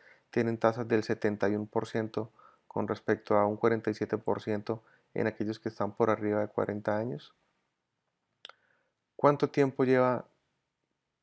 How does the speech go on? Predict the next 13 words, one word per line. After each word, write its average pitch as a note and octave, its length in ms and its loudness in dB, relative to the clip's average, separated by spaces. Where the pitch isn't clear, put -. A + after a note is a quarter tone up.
con A2 300 0
diagnóstico A2 680 -2
de G#2 100 2
diabetes? G2+ 580 -2
Si - 160 -2
el A2+ 80 2
diagnóstico A#2 460 2
de B2 60 4
la A#2+ 100 6
diabetes G#2 400 4
es B2 120 -8
temprano, B2 500 0
ya A#2+ 360 0